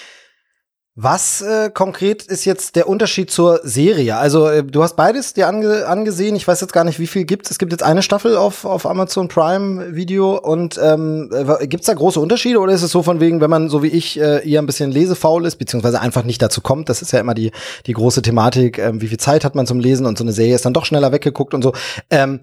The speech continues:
unterscheidet sich's groß oder kann ich auch sagen, ich guck mir einfach die Serie an und dann passt es schon? Ähm, bereust du vorher, es gelesen zu haben, weil du sagst, okay, jetzt wusste ich alles schon, oder gibt's auch Unterschiede?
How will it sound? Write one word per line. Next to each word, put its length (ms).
unterscheidet 520
sich's 220
groß 320
oder 140
kann 160
ich 100
auch 100
sagen, 300
ich 260
guck 140
mir 120
einfach 120
die 80
Serie 320
an 160
und 100
dann 120
passt 260
es 80
schon? 480
Ähm, 220
bereust 560
du 100
vorher, 400
es 140
gelesen 360
zu 140
haben, 320
weil 80
du 60
sagst, 220
okay, 200
jetzt 180
wusste 200
ich 120
alles 200
schon, 260
oder 280
gibt's 200
auch 140
Unterschiede? 540